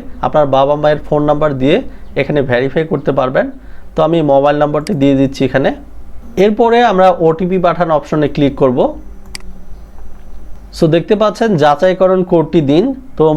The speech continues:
মোবাইলে আপনাদের যে এসএমএসটি আসবে বা ওটিপিটি আসবে সেটা আপনারা বসানোর পরে পরবর্তী অপশনে ক্লিক করতে হবে। তো এখানে just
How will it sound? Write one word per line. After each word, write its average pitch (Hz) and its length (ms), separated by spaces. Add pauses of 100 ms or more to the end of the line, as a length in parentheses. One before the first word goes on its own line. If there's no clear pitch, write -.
মোবাইলে 160 340 (140)
আপনাদের 160 320 (120)
যে 160 100 (400)
এসএমএসটি 156 540
আসবে 139 200 (160)
বা 139 60 (180)
ওটিপিটি 156 400 (100)
আসবে 135 200 (100)
সেটা 143 220
আপনারা 147 260 (120)
বসানোর 147 380 (280)
পরে 139 220 (460)
পরবর্তী 143 460
অপশনে 139 320
ক্লিক 143 220
করতে 127 260
হবে। 120 200 (300)
তো - 140
এখানে 165 180 (100)
just 165 220